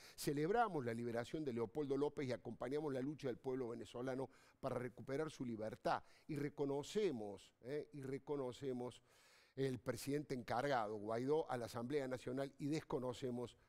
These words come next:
la autoridad del dictador Maduro". Camilo Vaca Narvaja, que es el padre de la nieta de Cristina Fernández de Kirchner,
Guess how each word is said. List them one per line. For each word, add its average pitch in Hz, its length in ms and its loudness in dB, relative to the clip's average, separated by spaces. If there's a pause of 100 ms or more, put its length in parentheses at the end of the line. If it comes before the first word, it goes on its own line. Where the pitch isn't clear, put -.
(140)
la 123 160 2
autoridad 131 1000 0
del 110 300 -8
dictador 113 580 -2 (140)
Maduro". 107 500 -4 (440)
Camilo 202 600 4
Vaca 160 300 4
Narvaja, 131 840 4
que 131 120 -6
es - 120 -6
el 101 100 -6
padre 160 520 4
de 104 100 -4
la 104 80 -2
nieta 160 420 6
de 104 120 0
Cristina 135 440 -2
Fernández 123 440 -2
de 113 100 -4
Kirchner, 110 400 -6